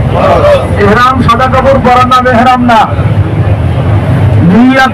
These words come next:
Speaker 2: করা এবং তলবিয়া পড়া, এই দুইটার নাম হলো একত্রিত হলে
Speaker 1: এহরাম।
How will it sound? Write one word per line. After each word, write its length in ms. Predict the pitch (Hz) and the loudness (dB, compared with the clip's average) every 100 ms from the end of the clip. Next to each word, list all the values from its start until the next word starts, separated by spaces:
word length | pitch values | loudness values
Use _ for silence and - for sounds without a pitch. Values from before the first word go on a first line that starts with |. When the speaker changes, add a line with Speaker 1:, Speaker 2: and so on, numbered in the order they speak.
| - | 0
Speaker 2:
করা 480 | 262 269 269 269 - | 0 2 2 2 0
এবং 320 | 208 240 233 226 | 0 2 2 2
তলবিয়া 480 | 233 247 247 269 254 | 2 2 2 0 0
পড়া, 360 | 247 226 180 - - - - - - - - - - - - | 0 0 0 -4 -6 -4 -4 -4 -2 -2 -2 -2 -2 -2 0
এই 220 | 427 262 269 | 0 0 0
দুইটার 580 | 220 233 226 247 240 | 2 2 2 2 2
নাম 280 | 226 226 226 | 2 2 2
হলো 440 | 240 262 285 302 294 - - | 2 2 2 0 -2 -6 -2
একত্রিত 540 | 202 233 247 - 254 247 | -2 0 -2 0 0 0
হলে 260 | 220 233 | 0 0
Speaker 1:
এহরাম। 840 | 269 311 320 - - - - - | 0 0 -2 -4 -6 -2 -2 -2